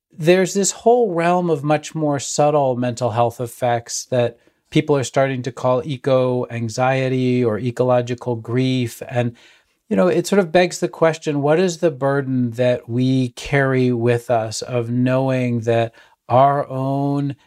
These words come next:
actions collectively are sort of systematically dismantling natural systems? What's the mental health burden people experience when we learn that about two-thirds of the mammals, birds, reptiles,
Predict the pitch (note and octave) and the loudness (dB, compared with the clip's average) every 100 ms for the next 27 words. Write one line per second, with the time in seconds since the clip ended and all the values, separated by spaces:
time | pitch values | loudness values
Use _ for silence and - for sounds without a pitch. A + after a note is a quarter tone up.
0 | _ - B2 B2 - B2+ A#2+ - - B2+ | _ 0 0 0 -6 -4 -4 -6 -6 -2
1 | A#2+ A#2+ A#2+ - A#2 A2+ A#2 A#2 A2+ A2+ | 0 0 -2 -6 -8 -6 -6 -6 -6 -10
2 | - - A#2 A#2+ A#2 A#2 A2 _ _ - | -12 -6 0 0 0 -2 -6 _ _ -10
3 | D#3 C3 - E3+ - C#3 B2+ C3+ A#2+ B2+ | -6 -2 0 0 0 0 0 0 -2 -4
4 | A2 - B2 - A#2 A2 A#2 A#2+ B2 A#2 | -4 -2 -2 -2 -2 -2 -4 -4 -6 -6
5 | A2+ G#2 - B2 A#2+ - B2 A#2 C3+ A#2 | -8 -14 -4 0 0 0 0 0 -4 -6
6 | - A#2+ A#2+ - - - _ D3+ F3+ - | -6 -8 -10 -14 -16 -20 _ 4 4 2
7 | - F3 D#3 D3+ D3 B2 C#3 C3+ - C#3 | -2 0 2 0 -2 0 0 -2 -6 -6
8 | C3+ C3 C3 B2 - _ - D#3 D3+ D3 | -6 -4 -4 -6 -10 _ -6 -4 0 0
9 | C3 - C#3+ C#3 B2+ B2 B2 B2 A#2+ A#2 | 0 -4 -2 0 -2 -4 -2 0 -2 -6
10 | _ _ C#3+ C3+ C3 C3+ C3 B2 C3 B2+ | _ _ 2 2 2 0 0 0 0 0
11 | B2+ B2 - - F3 D#3 - C#3+ C#3 A#2+ | 2 0 -2 -2 0 0 0 0 0 -2
12 | A2+ A#2 - - B2 A#2+ A2+ _ _ _ | -4 -8 -10 -2 0 0 -4 _ _ _
13 | _ B2 B2+ B2+ B2+ B2 A#2+ G#2+ B2+ A#2+ | _ 0 2 4 4 2 0 -2 0 2
14 | A#2+ A#2 A#2+ A#2 - B2 A#2 A#2 A2 | 2 0 0 0 0 0 0 0 -4